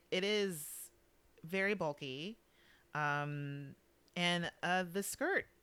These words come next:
I, I was just kinda surprised that at this, this skirt, um, here,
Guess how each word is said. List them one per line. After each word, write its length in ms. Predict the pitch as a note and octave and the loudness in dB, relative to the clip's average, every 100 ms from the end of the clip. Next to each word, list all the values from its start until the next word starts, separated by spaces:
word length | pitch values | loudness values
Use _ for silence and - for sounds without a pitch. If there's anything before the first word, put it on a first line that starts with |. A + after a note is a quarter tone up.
| - | -4
I, 240 | F#3+ A3 - | 0 0 0
I 60 | |
was 100 | G#3 | -2
just 160 | A#3 - | -2 -4
kinda 160 | B3+ C4 | -2 -2
surprised 680 | C4+ C4 C#4 B3+ E3+ D3+ - - - | -2 0 2 2 0 -4 -12 -20 -6
that 280 | F3 F3 - _ _ _ _ _ _ _ _ _ - | 2 2 2 _ _ _ _ _ _ _ _ _ -4
at 160 | F#3 G3 | -2 0
this, 300 | F#3+ - - _ - | -2 -2 -4 _ -4
this 180 | F#3+ F#3+ | 0 0
skirt, 380 | - E4+ D4+ - _ _ - | 0 2 2 0 _ _ -4
um, 440 | E3 D3+ D3 C#3+ - | 2 2 2 -4 -8
here, 480 | - F3 C#3+ C3+ | -4 0 0 0